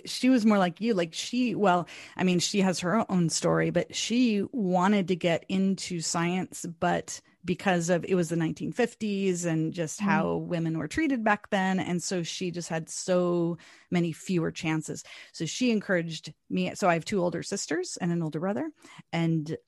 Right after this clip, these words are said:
Speaker 1: she so much encouraged us to do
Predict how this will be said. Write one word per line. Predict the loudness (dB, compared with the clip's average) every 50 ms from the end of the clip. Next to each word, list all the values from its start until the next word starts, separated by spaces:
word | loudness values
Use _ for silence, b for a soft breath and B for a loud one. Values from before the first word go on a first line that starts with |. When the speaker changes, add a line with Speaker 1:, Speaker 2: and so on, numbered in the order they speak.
| _ _ _ -18 -16
Speaker 1:
she | -14 -12 -10 -6 -6 -6 -6
so | -8 -12 -12 -12 -8 -4 -2 0 0 0
much | 0 -2 -4 -4 -4
encouraged | -4 -4 -2 -2 -2 -4 -4 -6 -8
us | -10 -8 -10 -10
to | -10 -10 -8
do | -6 -6 -8 -8